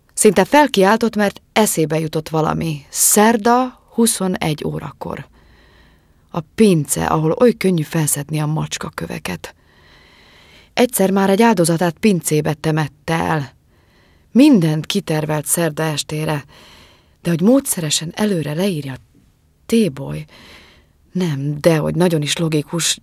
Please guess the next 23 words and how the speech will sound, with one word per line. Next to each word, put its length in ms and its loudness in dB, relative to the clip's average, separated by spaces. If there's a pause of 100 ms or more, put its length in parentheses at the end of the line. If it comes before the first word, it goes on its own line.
(180)
Gerard 320 0
mindig 260 2
is 120 -6
gondosan 500 0
vezette 420 -2
előjegyzési 760 0
naptárát, 600 -2
a 300 -2
gyilkosság 600 0
neki 340 -2
épp 300 2
oly 220 2
üzleti 580 -2
elfoglaltság, 800 -4
mint 240 -6
akármi 540 -4
más. 440 -8 (1500)
Elix 320 4
a 80 0
homlokára 540 2
szorította 600 -6
a 140 -8
tenyerét. 640 -8